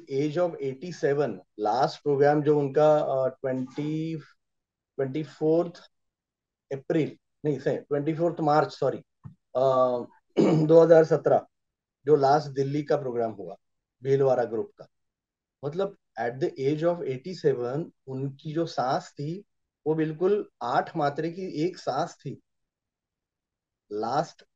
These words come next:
अंत तक वो जब गाती थी। तो बहुत मुश्किल बात है, इतना बड़ी सांस और आवाज तो ऐसे maintain की थी उन्होंने, कमाल की।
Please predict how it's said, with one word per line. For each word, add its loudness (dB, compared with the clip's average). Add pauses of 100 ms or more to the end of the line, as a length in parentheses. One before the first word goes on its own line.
(120)
अंत -6
तक 0
वो -2
जब 0
गाती -2
थी। -20 (440)
तो -14
बहुत -6
मुश्किल -4
बात 2
है, -2 (1400)
इतना 2 (260)
बड़ी 2
सांस 4
और 0
आवाज 2
तो -2
ऐसे -2
maintain -2
की -10
थी -16
उन्होंने, -10 (300)
कमाल 0
की। -14